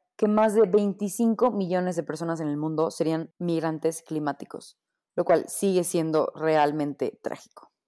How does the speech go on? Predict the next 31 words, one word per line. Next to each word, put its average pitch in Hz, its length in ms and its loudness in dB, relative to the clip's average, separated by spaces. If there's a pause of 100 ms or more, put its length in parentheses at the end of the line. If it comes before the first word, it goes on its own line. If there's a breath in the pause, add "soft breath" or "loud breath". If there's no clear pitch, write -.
(420)
Por 254 140 8
último, 302 800 6
unas 226 260 4
cuantas 190 480 0
soluciones 151 680 -2 (200 soft breath)
o 190 120 4
ideas 208 580 6 (200)
que 190 100 -2
podemos 175 340 4
estar 160 240 0
pensando 170 520 2
para 165 160 6
lidiar 147 500 0
con 160 140 -2
la 143 60 -2
migración. - 520 -10 (440)
Para 220 180 8
empezar, 233 480 6
creo 254 120 4
que 226 420 4 (300)
sería 165 240 2
súper 160 220 0
importante 185 560 0
que 190 100 -4
sepamos 220 420 2
que - 80 -2
la 190 100 4
migración 208 600 4
no 196 240 0
es 185 160 -2
mala. 151 440 0